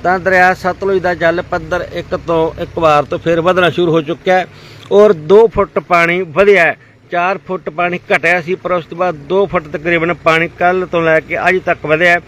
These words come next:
ਤੇ ਹੁਣ ਪਾਣੀ ਨੇ ਸਪੀਡ, ਪਾਣੀ ਨੇ ਰਫ਼ਤਾਰ ਥੋੜ੍ਹੀ ਤੇਜ਼ੀ ਦੇ ਨਾਲ ਫੜ ਲਈ ਹੈ।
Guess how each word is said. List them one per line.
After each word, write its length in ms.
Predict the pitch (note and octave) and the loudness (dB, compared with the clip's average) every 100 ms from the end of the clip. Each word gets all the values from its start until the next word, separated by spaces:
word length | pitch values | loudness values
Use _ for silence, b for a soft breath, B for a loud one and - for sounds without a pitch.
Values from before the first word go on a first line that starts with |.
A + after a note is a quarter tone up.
| B B B - | B B B 2
ਤੇ 60 | |
ਹੁਣ 300 | A3+ G3+ A3 | 4 4 0
ਪਾਣੀ 340 | G3 G3+ F#3+ A3 | 0 0 2 2
ਨੇ 160 | A3 | 0
ਸਪੀਡ, 500 | F#3 G3 - F#3+ G3+ | -2 -6 -2 0 0
ਪਾਣੀ 340 | G#3 F#3 F3+ G3+ | -2 -2 0 0
ਨੇ 160 | G3+ | 0
ਰਫ਼ਤਾਰ 460 | F3 C3 D#3 F3+ F#3+ | 0 -4 0 2 0
ਥੋੜ੍ਹੀ 320 | - G3+ G#3 - | -2 0 0 0
ਤੇਜ਼ੀ 320 | G#3+ G#3 G#3 | 4 4 4
ਦੇ 80 | A3 | 0
ਨਾਲ 200 | F#3+ D3+ | 2 0
ਫੜ 200 | - D3 | -2 -4
ਲਈ 220 | D3+ D3+ | -2 -2
ਹੈ। 140 | C3+ | -2